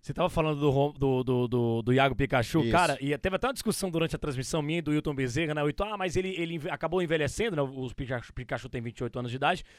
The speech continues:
Speaker 1: e deixou de jogar na lateral direita pra jogar na frente." O Pikachu, ele joga na, na frente, né? Desde a época do Vasco, quando ele saiu do Paysandu, foi pro Vasco, ele jogou pouco tempo ali de,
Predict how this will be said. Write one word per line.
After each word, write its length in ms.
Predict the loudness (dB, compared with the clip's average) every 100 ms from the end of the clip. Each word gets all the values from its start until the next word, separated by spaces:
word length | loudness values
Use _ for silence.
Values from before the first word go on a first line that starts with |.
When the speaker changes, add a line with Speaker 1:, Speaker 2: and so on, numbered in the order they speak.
| -20 -10
Speaker 1:
e 80 | 2
deixou 320 | 4 6 4
de 60 | 4
jogar 200 | 2 2
na 80 | 2
lateral 300 | 0 0 0
direita 260 | -2 -6
pra 140 | -6 -4
jogar 160 | -4
na 120 | -6
frente." 400 | -4 -2 -2 -4 -14 _ _ -8
O 60 |
Pikachu, 580 | -4 -4 0 0 0 -2
ele 100 | -2
joga 280 | 2 2 4
na, 240 | 2 2 0
na 120 | -4
frente, 440 | -4 -4 -4 -4
né? 80 | -4
Desde 240 | -4 -2
a 40 | -4
época 180 | -4 -4
do 80 |
Vasco, 400 | 2 6 4 2
quando 140 | -6 -6
ele 80 | -2
saiu 180 | -2
do 80 | -2
Paysandu, 340 | -2 -2 -2 -4
foi 120 | -2
pro 140 | -2
Vasco, 260 | 2 0 0
ele 80 | -4
jogou 160 | -4
pouco 240 | 0 0 0
tempo 260 | -4 -2
ali 120 | -2 0
de, 200 | -2